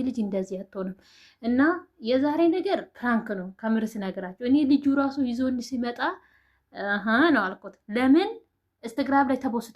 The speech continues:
ነበረ ይሄ ሰዓት፣ ይሄ ሰዓት ተቦስቶ ነበረ። ይሄ ሰዓት ሀይሚ ገዝታ ሰጥታ እንግዲህ ወይ ደግሞ ቅዱሶ ገዝቶ ለብሩኬ እንሰጣለን ብሩኬ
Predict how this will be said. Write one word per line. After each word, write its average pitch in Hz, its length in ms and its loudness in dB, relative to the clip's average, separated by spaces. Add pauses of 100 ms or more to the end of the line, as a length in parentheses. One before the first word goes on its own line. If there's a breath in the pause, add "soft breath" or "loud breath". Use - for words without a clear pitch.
ነበረ 202 280 -6
ይሄ 190 220 0
ሰዓት፣ 185 360 -6 (540 soft breath)
ይሄ 247 220 -2
ሰዓት - 320 -2 (160)
ተቦስቶ 240 440 -2 (100)
ነበረ። 190 320 -8 (540 soft breath)
ይሄ 285 240 0
ሰዓት 277 540 -2
ሀይሚ 254 300 0 (100)
ገዝታ 240 360 -4
ሰጥታ 240 300 -12 (800 loud breath)
እንግዲህ 247 460 0
ወይ 233 240 0
ደግሞ 247 300 -2
ቅዱሶ 220 340 -6 (120)
ገዝቶ 233 320 -4 (880 soft breath)
ለብሩኬ 214 640 0
እንሰጣለን 208 680 -4
ብሩኬ 220 220 -2